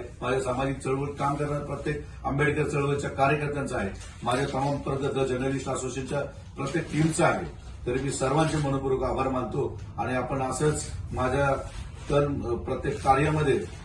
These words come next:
आणि आपल्या सगळ्यांच्या सहकार्यामध्ये सो-, सो-, सोबत असावं, आपलं प्रेम सोबत असावं, हेच या ठिकाणी मी बोलतो.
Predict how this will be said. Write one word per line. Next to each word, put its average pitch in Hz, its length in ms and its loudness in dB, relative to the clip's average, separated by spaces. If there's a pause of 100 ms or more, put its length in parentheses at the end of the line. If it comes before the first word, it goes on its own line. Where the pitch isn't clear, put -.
(100)
आणि 127 140 0
आपल्या 143 320 2
सगळ्यांच्या 143 540 2
सहकार्यामध्ये 147 600 2
सो-, 135 300 2
सो-, - 340 2
सोबत 151 340 0
असावं, 135 360 -2 (260)
आपलं - 240 0
प्रेम 156 220 4
सोबत 143 300 4
असावं, 120 320 2
हेच 147 500 2
या 143 100 4
ठिकाणी 127 320 2
मी 127 100 2
बोलतो. 123 400 2